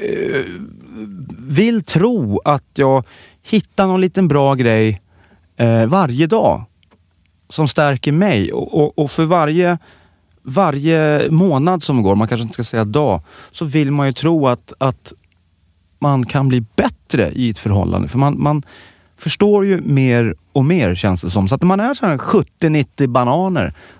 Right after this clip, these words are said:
då är man nog alltså redo. Då har man liksom svar på allting. Eller inte sjuttio.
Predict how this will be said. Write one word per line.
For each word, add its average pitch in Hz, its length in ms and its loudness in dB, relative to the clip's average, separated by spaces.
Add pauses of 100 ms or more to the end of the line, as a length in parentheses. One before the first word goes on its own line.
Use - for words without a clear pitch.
(100)
då 277 160 2
är 330 120 0
man 339 180 -2
nog 185 160 2
alltså 123 480 2 (1200)
redo. 220 520 0 (520)
Då 294 160 4
har 214 220 0
man 269 200 0
liksom 110 240 0
svar 147 320 0
på - 140 -2
allting. 87 440 -2 (640)
Eller 131 120 2
inte 120 160 0
sjuttio. 135 260 0